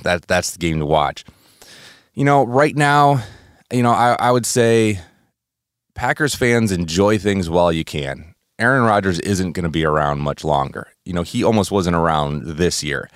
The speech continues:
I can't see him sticking around much longer, probably gone next year.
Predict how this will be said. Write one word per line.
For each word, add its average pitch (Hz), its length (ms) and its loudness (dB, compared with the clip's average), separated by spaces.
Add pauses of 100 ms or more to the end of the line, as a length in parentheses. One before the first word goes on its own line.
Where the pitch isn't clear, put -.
(840)
I 117 100 0
can't 110 360 -2
see 101 180 0
him 85 160 -2
sticking 82 320 -4
around 73 600 -2 (640)
much 87 440 0
longer, 78 540 -2 (200)
probably 90 480 -2
gone 76 340 -2
next 73 320 -8
year. 73 280 -2